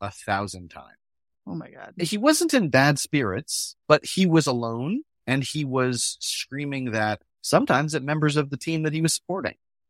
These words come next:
Speaker 1: And I was like, "What's going," and at the end, he, I mean, he was plastered,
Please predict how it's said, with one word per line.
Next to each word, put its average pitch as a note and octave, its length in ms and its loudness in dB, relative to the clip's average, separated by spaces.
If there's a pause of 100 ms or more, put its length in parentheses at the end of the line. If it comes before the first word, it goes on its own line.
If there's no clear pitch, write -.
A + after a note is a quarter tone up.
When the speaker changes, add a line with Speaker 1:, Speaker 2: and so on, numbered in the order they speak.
(200)
Speaker 1:
And D3 120 2
I D#3+ 80 8
was E3 160 2
like, D#3+ 240 -2
"What's - 220 -2
going," - 220 2
and D3 80 4
at D3 100 2
the D3+ 200 -8
end, C#3 320 -2
he, B2 300 -2 (120)
I D3 80 4
mean, D3+ 120 6
he D3 100 4
was B2 120 0 (140)
plastered, - 360 -8